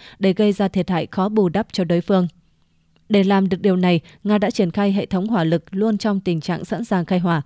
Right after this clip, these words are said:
và chỉ chờ tọa độ mà U A V gửi về là ngay lập tức tập kích. Thời gian xử lý thông tin được nâng cấp nhanh chóng hơn, khiến hiệu quả tăng mạnh mẽ.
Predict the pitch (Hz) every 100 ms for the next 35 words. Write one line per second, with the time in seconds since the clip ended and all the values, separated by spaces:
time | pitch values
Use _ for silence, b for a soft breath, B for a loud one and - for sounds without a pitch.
0 | B B - 190 196 190 185 185 190 175
1 | 185 170 - - 190 185 226 214 196 185
2 | 190 175 165 175 165 B B - 185 185
3 | 214 233 185 - 240 - 165 208 247 _
4 | _ _ _ _ _ _ 220 196 214 202
5 | - 185 170 190 220 196 196 185 165 170
6 | 190 180 254 208 196 190 175 190 208 196
7 | B B - 220 226 262 - - 160 -
8 | 190 170 156 170 214